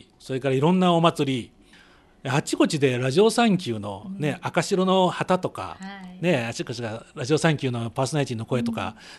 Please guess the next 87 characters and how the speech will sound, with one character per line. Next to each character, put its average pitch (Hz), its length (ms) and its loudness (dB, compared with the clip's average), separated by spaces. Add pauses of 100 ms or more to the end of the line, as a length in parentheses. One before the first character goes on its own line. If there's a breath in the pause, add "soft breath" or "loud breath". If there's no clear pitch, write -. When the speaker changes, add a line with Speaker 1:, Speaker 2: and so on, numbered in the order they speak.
Speaker 2:
う 123 40 -8
ん。 - 20 -10
Speaker 1:
ね、 - 40 -14
聞 165 120 -4
い 165 40 -4
て 185 100 4
い - 20 2
た 185 80 4
だ 202 80 6
く 123 240 0
機 - 140 -16
会 117 160 -4
が 120 60 0
多 214 100 6
い - 20 4
ん 202 40 2
じ 170 40 2
ゃ 135 60 0
な 127 60 -2
い 117 40 -6
か 117 80 -6
な 117 80 -4
と - 140 -12
思 107 60 -8
い 107 40 -6
ま 113 80 -6
す - 100 -8
け 120 60 -4
れ 110 60 -4
ど 95 100 -10
も、 160 340 4
Speaker 2:
う - 40 -8
ん。 233 100 -10 (520 loud breath)
Speaker 1:
も 143 80 -8
う 135 40 -6
本 214 160 -4
当 247 60 -2
に 247 100 -2
今、 139 380 0
Speaker 2:
う 208 60 -20
ん。 208 100 -18
Speaker 1:
え 113 480 -4
ー、 - 40 -8
瀬 - 100 -4
戸 143 100 2
市 147 120 -2
の 107 300 -6 (180)
イ 127 80 -4
ベ 127 140 2
ン 123 100 0
ト 127 360 4 (280)
最 131 240 0
地 120 100 -6
に 117 100 -2
は 123 140 2
も 110 560 -6
う 117 80 -12
な 180 120 2
く 185 80 -10
て 180 100 0
は 151 40 2
な 139 140 -2
ら 151 80 -2
な 156 80 2
い 143 60 0
ラ 113 120 -4
ジ 117 120 -6
オ 131 60 -2
サ 143 120 -4
ン 143 80 -2
キ - 120 -10
ュ 98 80 -10
ー - 60 -18 (360 loud breath)
に 135 100 0
な 135 120 2
っ - 20 -12
て - 100 -10
き - 80 -12
て 135 80 2
る 127 80 2
と 127 80 -8
思 120 100 -4
い 117 60 -4
ま 117 100 -4
す。 - 160 -8
Speaker 2:
は - 60 -14
い。 - 20 -10